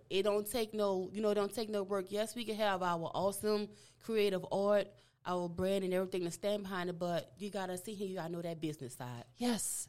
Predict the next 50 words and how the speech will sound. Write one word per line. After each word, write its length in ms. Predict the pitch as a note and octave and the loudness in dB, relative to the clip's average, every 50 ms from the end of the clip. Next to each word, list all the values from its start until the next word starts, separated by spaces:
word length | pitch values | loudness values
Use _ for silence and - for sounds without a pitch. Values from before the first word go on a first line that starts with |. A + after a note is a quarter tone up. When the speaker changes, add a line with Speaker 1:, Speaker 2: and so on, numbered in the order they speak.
| - - | -6 0
Speaker 2:
yes. 240 | A#3 B3+ A3+ F#3+ F#3 | 4 4 6 6 4
Speaker 1:
You 20 | F#3+ F#3 | 4 2
gotta 160 | F#3 F#3 F#3 | 2 2 0
know, 240 | F#3 F#3 F3+ F#3 F3+ | 0 0 -2 -2 -2
you 160 | - G3 G3 | -4 -6 -6
gotta 200 | G3 F#3 F3 F3 | -6 -4 -4 -4
know 80 | F3 | -4
how 160 | F3+ F3+ F#3+ E3 | -4 -4 -4 -4
to 60 | E3 | -4
deal 140 | F3 F3 E3 | -4 -4 -4
with 160 | E3 - - | -4 -4 -4
your 100 | D3+ C#3 | -4 -4
numbers. 640 | D3+ E3+ E3+ F3+ F#3 F#3+ F#3+ F#3+ G3 F#3+ - - | -4 -2 -4 -2 -2 -2 -4 -4 -4 -6 -6 -6
You 80 | G3+ G3 | -4 -2
gotta 200 | G3+ F3 F3 F3+ | -2 -2 -2 -2
know 240 | F3+ F3 E3 D#3+ D#3 | -2 -2 -2 -2 0
Speaker 2:
Yes. 360 | F#3+ F3 E3+ E3 - - - - - - | 0 -2 -2 -2 -6 -10 -16 -16 -6 -2
Speaker 1:
actually 440 | F#3+ G#3 G#3+ G#3+ - G#3 G3 G3 G3 - - | 0 0 0 0 -2 -4 -4 -4 -6 -8 -6
the 140 | E3+ E3 E3 | -4 -4 -4
position 440 | E3+ E3 D#3+ D3+ F#3+ G3 - - A3+ | -2 -6 -4 -2 -2 -2 0 -2 -4
for 160 | - G3 F#3 - | -6 -8 -8 -6
each 340 | - A3+ A#3 A3+ - - - | -6 -8 -6 -6 -8 -8 -6
person 380 | - B3 A3+ A3+ - - G3+ G3+ | -4 -4 -4 -4 -4 -6 -6 -6
in 100 | G#3 G3 | -4 -4
your 140 | G#3 G3+ G3 | -4 -4 -4
team, 340 | G3 - B3 A#3 G#3+ G#3 F3+ | -4 -6 -6 -6 -6 -4 -4
what 220 | F#3+ F#3+ F#3+ F#3+ | -4 -4 -4 -4
they 160 | G#3 G3 G3 | -6 -6 -6
do. 240 | G3 G3 G#3+ G#3+ G3+ | -6 -6 -6 -6 -6
You 160 | F3 G3+ G#3 G3 | -6 -6 -4 -2
also 280 | F#3+ F#3+ - - F#3 | -2 -4 -4 -6 -8
gotta 200 | F#3 F#3+ F#3 F3+ | -8 -6 -6 -6
know 320 | E3+ F#3+ G3 G3 F3+ F3 - - - - - - _ | -4 -4 -2 -2 -2 -4 -6 -10 -20 -20 -20 -20 _
how 220 | - G#3+ A3 G#3+ | -4 -4 -2 -2
to 100 | A3+ G#3+ | -4 -4
sit 160 | - - A3+ F#3+ | -6 -8 -10 -8
here 200 | G#3+ G#3 G3 - | -8 -8 -6 -6
and 140 | E3 F3+ F#3 | -6 -6 -4
make 240 | F#3 F#3 F#3 - - | -4 -4 -4 -4 -4
that 180 | F#3+ F3+ D#3 - - - - E3 | -4 -4 -4 -4 -8 -10 -6 -2
work 260 | F#3 F#3+ F#3 E3+ - - - - - - - - _ _ | 0 0 0 0 -2 -6 -12 -20 -20 -20 -20 -20 _ _
and 180 | F3 F3 F3 F3+ | -4 -2 0 0
know 120 | F3+ E3+ | 0 -2
how 160 | F#3 F#3+ G3 E3+ | -4 -4 -4 -6
to 80 | E3 | -6
be 160 | E3 G3 F#3 | -4 -2 -2
a 80 | D3+ C#3 | -2 -2
team 280 | - - C4+ A#3+ F#3 - | -4 -4 -4 -2 -2 0
player. 280 | - F#3+ E3 C#3+ G#2+ A3 | 0 2 2 2 4 6
Speaker 2:
Yes. 640 | B3+ C4 B3 A3 G3 - - - - - - - | 6 8 8 6 4 2 0 -2 -4 -4 -6 -8